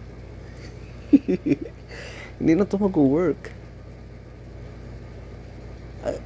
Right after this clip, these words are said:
ang, ang dami ko nang nilabas na tricks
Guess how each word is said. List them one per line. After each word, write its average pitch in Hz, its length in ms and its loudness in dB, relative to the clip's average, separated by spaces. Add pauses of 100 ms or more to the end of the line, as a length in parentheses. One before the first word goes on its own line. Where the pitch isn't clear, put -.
(220)
ang, 131 240 6
ang 147 80 10
dami 196 160 12
ko 196 160 10
nang 190 240 8
nilabas 190 560 8
na 156 480 6
tricks - 640 0